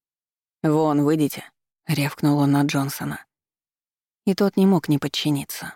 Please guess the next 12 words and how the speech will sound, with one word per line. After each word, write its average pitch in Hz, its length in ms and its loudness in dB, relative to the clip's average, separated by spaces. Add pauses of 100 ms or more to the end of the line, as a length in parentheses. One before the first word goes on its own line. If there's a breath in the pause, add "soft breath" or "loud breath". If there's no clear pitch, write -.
(140)
потому 151 380 -2
что - 300 -4
этот 160 320 -2
зверь 160 280 0
теперь 151 320 -2
был 165 240 2
моим 151 360 2
владельцем. 147 800 -6 (1300)
Пока 156 260 -2
адвокат 151 460 -4
ошалело 151 460 -2
ретировался, 143 840 -6